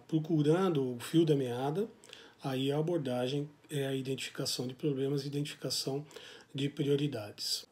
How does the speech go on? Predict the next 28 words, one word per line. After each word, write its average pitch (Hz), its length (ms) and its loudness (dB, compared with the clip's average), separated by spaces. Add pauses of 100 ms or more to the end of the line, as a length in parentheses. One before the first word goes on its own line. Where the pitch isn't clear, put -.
A 151 60 -8
demanda 160 480 4
não 170 420 6
vai 180 300 2
ser 160 300 2
diferente 156 640 0
de 117 240 -6 (480)
conhecimento 135 580 0
técnico, 170 720 -2 (220)
vendas, 143 720 2 (260)
liderança 160 800 4 (320)
e 156 60 0
soft 151 340 4
skills. - 640 -4 (220)
A 160 40 2
minha 196 140 8
recomendação 190 480 6
como 190 140 2
gerente 151 260 4
de 151 100 -2
projetos 151 600 -2
é 127 160 -4 (400)
juntos 208 600 4
identificarmos 175 880 0 (320)
aonde 180 400 6
a 202 40 8
gente 202 240 2
consegue 160 680 0